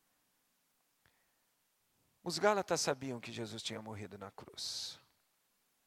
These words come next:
pois dezesseis anos havia se passado da morte de Jesus. Eles sabiam que Jesus tinha pago um preço na cruz do Calvário, por isso ele diz,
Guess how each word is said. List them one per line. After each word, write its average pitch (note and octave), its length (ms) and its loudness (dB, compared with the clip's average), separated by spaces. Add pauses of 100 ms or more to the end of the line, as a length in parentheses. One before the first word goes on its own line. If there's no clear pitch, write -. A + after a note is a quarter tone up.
(140)
pois E3+ 200 0
dezesseis D#3+ 560 2
anos E3 200 -2
havia C3 280 2
se - 160 -2
passado C3+ 600 -2 (640)
da C3+ 140 2
morte B2+ 320 6
de A2 100 -6
Jesus. - 720 -6 (1300)
Eles B3 180 4
sabiam F#3+ 580 4 (240)
que D#3 100 -8
Jesus D3 340 0
tinha D3+ 220 2
pago D3 420 6
um C3 80 -4
preço E3 460 4
na B2 140 0
cruz C#3 240 -2
do A#2 40 -8
Calvário, C3 380 4
por D#3 160 0
isso F3 220 0
ele C#3+ 100 -4
diz, C#3 460 0